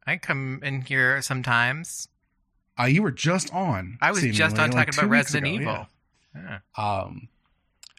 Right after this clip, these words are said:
Speaker 2: and, uh, w-, I brought you in as my historical expert, um,
Speaker 1: <laughs>
Speaker 2: because we have a special, uh, uh, episode, uh, driven by a special guest. Amherst, would you like to introduce yourself?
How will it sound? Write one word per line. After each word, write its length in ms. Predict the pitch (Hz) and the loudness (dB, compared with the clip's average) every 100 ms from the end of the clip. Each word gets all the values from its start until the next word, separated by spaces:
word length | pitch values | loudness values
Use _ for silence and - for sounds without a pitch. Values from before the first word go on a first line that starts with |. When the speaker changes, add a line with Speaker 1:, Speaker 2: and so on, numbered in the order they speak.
| - | -8
Speaker 2:
and, 360 | 123 123 123 117 | 0 2 4 4
uh, 460 | 120 117 113 101 - _ _ - | 4 4 2 0 -6 _ _ -10
w-, 160 | 143 | -2
I 100 | 165 | 0
brought 280 | 160 196 - | 2 0 2
you 120 | 190 | 2
in 100 | 175 | 4
as 160 | 156 131 | 4 4
my 100 | 135 | 2
historical 560 | 143 - 165 165 185 - | 2 2 0 0 -2 -2
expert, 460 | 127 - 113 123 _ - - _ - | -4 -2 -4 -6 _ -20 -20 _ 0
um, 120 | 120 117 | 4 6
Speaker 1:
<laughs> 80 | 117 | 4
Speaker 2:
because 280 | 120 139 117 | 2 2 2
we 140 | 180 | 2
have 180 | 202 170 | 2 2
a 60 | |
special, 380 | 147 185 175 196 139 | -2 -2 -2 -4 -2
uh, 40 | |
uh, 380 | 156 143 139 131 | 0 2 2 2
episode, 680 | 139 127 - 127 117 120 113 | 0 -2 -2 0 0 -2 -4
uh, 380 | 117 113 113 110 104 | -6 -4 -4 -6 -6
driven 380 | 120 117 143 | -6 -2 -2
by 300 | 110 104 110 123 | 0 -4 -4 -8
a 100 | 113 | -12
special 500 | - - - - 127 | -12 -12 -14 -10 -8
guest. 420 | 170 170 120 - | -2 -2 -2 -2
Amherst, 260 | 160 147 - | -2 -2 -4
would 140 | 101 | -8
you 60 | 117 | -8
like 80 | - | -8
to 80 | |
introduce 260 | 120 170 151 | -10 -8 -10
yourself? 420 | 104 - - - | -12 -14 -16 -20